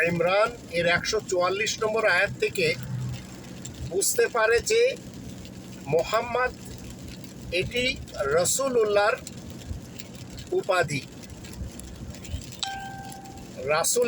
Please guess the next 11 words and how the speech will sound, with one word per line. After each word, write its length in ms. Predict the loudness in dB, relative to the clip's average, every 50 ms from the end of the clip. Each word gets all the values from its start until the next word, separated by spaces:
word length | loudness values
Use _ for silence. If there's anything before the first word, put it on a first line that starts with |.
| 6 4
একটি 180 | 4 2 0 2 4 4 4
উপাধি, 400 | 4 4 4 4 4 2 0 0 -2 -6 -12 -14 -14 -12 -12 -12 -12 -12 -12 -14 -14 -14 -14 -14 -14 -12 -12 -2 4 4
মোহাম্মদ 560 | 4 4 6 4 4 4 6 4 4 4 2 0 0 4 4
আর 80 | 6 6 6 4
একটি 220 | 2 0 0 2 2 2 4
উপাধি। 440 | 4 4 4 4 4 2 0 -2 -2 -4 -10 -12 -12 -12 -12 -14 -12 -12 -12 -12 -12 -14 -14 -14 -12 -12 -10 -10 -10 -12 -12 -12 -12 -14 -14 -12 -12 -12 -12 -14 -14 -14 -14 -14 -14 -14 -12 -12 -12 -6 -2 -2 -2
এটি 140 | 2 4 4 4 6 4
অর্জন 300 | 4 2 2 2 2 2 0 -2
কিভাবে 360 | -2 0 2 2 4 4 2 2 2
করতে 260 | 0 0 2 2 2 4 4
হয়? 200 | 4 4 2